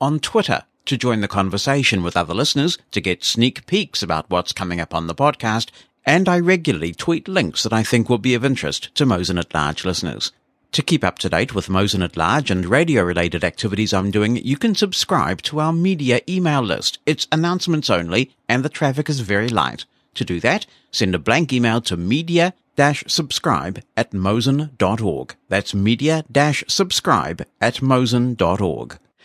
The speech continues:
The podcast version of this show contains extracts from the full version, which is heard live on Mushroom F M at mushroom F M dot com and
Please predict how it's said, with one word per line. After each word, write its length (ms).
The 100
podcast 540
version 420
of 220
this 160
show 400
contains 720
extracts 800
from 240
the 100
full 300
version, 560
which 180
is 140
heard 300
live 520
on 280
Mushroom 420
F 220
M 260
at 380
mushroom 340
F 160
M 160
dot 260
com 340
and 180